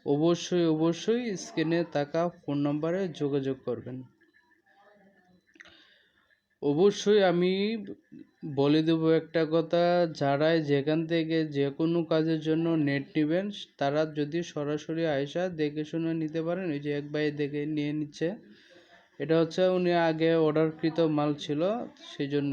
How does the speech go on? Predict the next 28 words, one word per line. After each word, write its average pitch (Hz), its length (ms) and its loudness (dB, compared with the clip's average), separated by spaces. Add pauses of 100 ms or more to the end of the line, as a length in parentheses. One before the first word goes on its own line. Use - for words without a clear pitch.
(100)
আজকে 135 280 -8 (100)
ডেলিভারি 139 560 0
হচ্ছে। 135 260 -4 (920)
আপনারা 196 380 2 (160)
চাইলেও 185 380 4 (120)
এভাবে 175 340 4
আপনারা 180 460 2 (1040)
নিতে 147 240 0
পারেন, 131 300 0 (680)
আগে 147 300 -2
অর্ডার 180 200 4 (100)
করে 196 160 4 (180)
দিবেন। 208 280 4 (280)
সেক্ষেত্রে 180 440 -4
হচ্ছে 196 260 -4 (140)
আপনার 190 240 -6 (120)
কোয়ালিটি 170 380 0
অনুযায়ী 185 440 0 (640)
যেরকম 160 360 2 (120)
পরিমাণ 175 320 4 (100)
চাইবেন, 170 260 0 (100)
সেই 165 140 0 (100)
পরিমাণ 170 320 0
অনুযায়ী 165 400 0
আমরা 165 160 0 (120)
তৈরি 165 240 0
করব। 165 240 0 (1080)
ও, - 40 -4